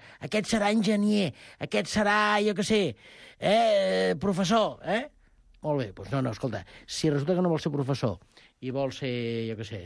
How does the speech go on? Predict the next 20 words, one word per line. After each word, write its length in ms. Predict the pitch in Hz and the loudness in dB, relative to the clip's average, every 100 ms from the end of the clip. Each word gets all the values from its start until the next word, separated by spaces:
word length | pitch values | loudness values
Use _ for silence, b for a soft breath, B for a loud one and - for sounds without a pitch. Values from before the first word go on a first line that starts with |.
| 90 | -2
eh, 360 | 151 233 175 | -2 0 -2
electricista, 720 | 123 123 - 123 127 - 202 - | -4 -4 -4 -4 -4 0 0 0
fantàstic 520 | - 120 117 101 - | -8 -6 -4 -6 -8
que 80 | 98 | -12
sigui 160 | 95 110 | -8 -6
electricista. 580 | 104 107 92 92 - 92 B B _ | -8 -10 -14 -16 -18 -18 B B _
És 200 | - 170 | -2 2
a 60 | 180 | 2
dir, 220 | 139 107 | 0 -4
que 120 | - | -8
si 120 | 110 127 | -6 -4
tenim 240 | 131 165 | -2 0
un 160 | 220 170 | -2 -4
fill 380 | - 123 95 - - B B B _ | -6 -6 -6 -10 -20 B B B _
que 180 | 104 104 | -10 -8
pe-, 180 | 107 95 | -8 -4
té, 200 | 139 143 | -4 -4
té 160 | - | 0
la 140 | 160 151 | 0 0
sort 460 | - 156 113 85 | 0 0 0 -6